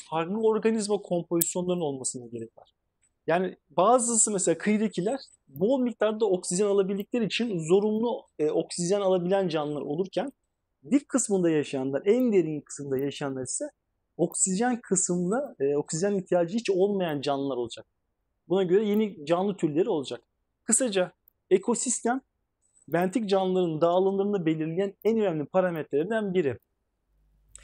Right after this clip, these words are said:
E, göller bentik, e, ve limetik olmak üzere iki kısma ayrılıyor.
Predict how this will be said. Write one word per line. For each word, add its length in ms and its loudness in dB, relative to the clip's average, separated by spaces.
E, 460 0
göller 580 4
bentik, 580 0
e, 420 4
ve 80 4
limetik 460 2
olmak 320 2
üzere 220 -2
iki 220 -4
kısma 400 -4
ayrılıyor. 460 -6